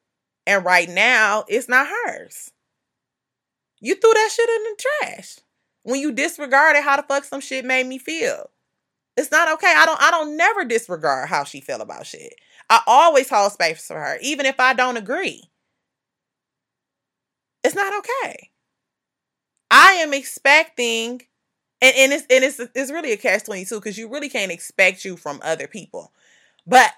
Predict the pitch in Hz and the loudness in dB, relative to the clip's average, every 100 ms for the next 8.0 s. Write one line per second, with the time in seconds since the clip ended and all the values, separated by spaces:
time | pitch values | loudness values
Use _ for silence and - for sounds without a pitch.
0 | _ _ 240 247 302 339 320 294 302 381 | _ _ -2 0 2 2 2 0 0 0
1 | - 381 - - 427 330 370 539 571 403 | -4 -6 -6 -6 -6 -6 -2 2 2 2
2 | - _ _ _ _ _ _ _ _ _ | -4 _ _ _ _ _ _ _ _ _
3 | 381 427 294 440 659 719 466 202 147 - | -4 -2 0 6 6 8 4 4 -4 -4
4 | 392 370 277 427 466 349 - - 349 370 | -2 -2 2 4 4 0 -4 4 4 4
5 | - 339 349 370 269 320 359 370 359 339 | -4 -8 -6 -10 -8 -6 -2 -2 -2 -6
6 | - _ _ _ 233 359 415 427 339 339 | -10 _ _ _ 0 6 6 6 0 -4
7 | 339 330 330 311 269 392 453 269 160 | 0 -2 -2 -10 -8 -4 0 0 0